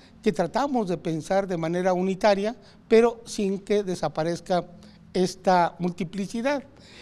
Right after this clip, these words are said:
En esta idea de la diversidad, eh, en esta idea de pensar la multiplicidad de la vida, también, eh, vamos a,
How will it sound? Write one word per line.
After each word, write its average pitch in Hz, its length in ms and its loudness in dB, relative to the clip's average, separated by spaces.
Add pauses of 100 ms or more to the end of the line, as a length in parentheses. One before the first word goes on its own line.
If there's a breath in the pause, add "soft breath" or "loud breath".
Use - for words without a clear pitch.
(160 loud breath)
En 226 120 2
esta 285 220 2
idea 254 500 0
de 175 160 -2
la 160 260 2 (260)
diversidad, 180 960 -2 (600 loud breath)
eh, 165 400 2
en 165 100 -2
esta 214 200 0
idea 220 200 0
de 208 80 0
pensar 180 580 -2 (280 loud breath)
la 165 120 -2
multiplicidad 165 1000 -6 (120)
de 175 120 -6
la 175 120 0
vida, 180 360 -4 (380 loud breath)
también, 214 400 -2 (200)
eh, 170 280 -8
vamos 180 440 -4
a, 170 180 -4